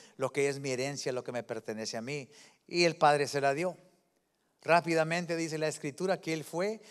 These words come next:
y esa herencia que él tenía fue y la desperdició y la tiró toda.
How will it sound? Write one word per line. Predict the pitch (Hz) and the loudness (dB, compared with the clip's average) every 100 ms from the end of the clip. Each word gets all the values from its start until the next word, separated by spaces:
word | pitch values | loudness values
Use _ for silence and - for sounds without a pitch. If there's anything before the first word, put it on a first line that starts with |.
| - | -14
y | 120 135 | -2 0
esa | 160 - 170 160 | 0 2 2 2
herencia | 147 139 160 180 165 | 2 2 2 0 -4
que | 156 | -4
él | 160 | -6
tenía | 165 160 196 190 | -4 -6 -4 -4
fue | 156 165 | -4 -2
y | |
la | 160 | 0
desperdició | 147 131 - 131 120 110 180 185 | 0 -2 -4 -6 -4 -4 -2 -2
y | |
la | 151 | -4
tiró | 123 117 120 | -6 -8 -8
toda. | 104 95 | -8 -10